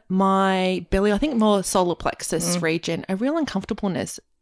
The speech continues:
Speaker 1: that would stop me from falling asleep. And it wasn't painful. It's not painful. But it was there. It felt like this weird energy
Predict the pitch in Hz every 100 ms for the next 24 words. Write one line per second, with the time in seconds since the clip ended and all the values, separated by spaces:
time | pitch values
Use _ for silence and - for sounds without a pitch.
0 | _ 135 170 208 208 180 - - - 190
1 | - 175 - 175 175 170 - 156 - 185
2 | - 320 320 - 196 202 294 392 190 -
3 | 196 - - 185 233 339 - - - -
4 | - - _ _ _ _ _ _ - 175
5 | - - - - 214 196 165 190 185 180
6 | 175 190 - 208 196 208 - 185 175 180
7 | 185 190 - 175 180 180 180 175 180